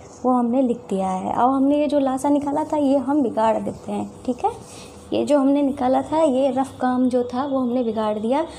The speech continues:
अब हमको पाँच से एक सौ पाँच की को भाग करना है। पाँच से एक सौ पाँच को भाग करना है। पाँच दूनी दस, कट गया पूरा और पाँच उतार लिया, पाँच एकम पाँच, तो क्या आया?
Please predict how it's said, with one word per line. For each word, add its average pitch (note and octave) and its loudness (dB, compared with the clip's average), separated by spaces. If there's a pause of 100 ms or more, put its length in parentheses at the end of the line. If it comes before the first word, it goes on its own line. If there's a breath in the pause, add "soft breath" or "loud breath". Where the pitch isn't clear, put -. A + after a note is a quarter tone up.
(280 loud breath)
अब B3+ 4
हमको C4 4 (100)
पाँच C#4+ 2
से D4+ 2
एक C#4+ 2
सौ C#4 0
पाँच B3 0
की C4 -2
को C4 0
भाग A3 -4
करना G3 -2
है। G3 -6 (440 loud breath)
पाँच C4+ -2
से C4+ 2
एक A3+ -2
सौ C#4 0
पाँच A3+ -4
को D4+ 2
भाग A#3 -4
करना G3 -2
है। G3 -6 (120)
पाँच C4+ 0
दूनी C4+ 2 (480 loud breath)
दस, A#3 0 (280)
कट A3 0
गया B3 0
पूरा D4+ 2 (600 loud breath)
और A3 2 (160)
पाँच A#3 0
उतार B3 2
लिया, C#4+ 2 (240)
पाँच B3 0
एकम C4+ 0 (500)
पाँच, G#3 -2 (300 loud breath)
तो B3 -2
क्या B3+ 0
आया? C#4 4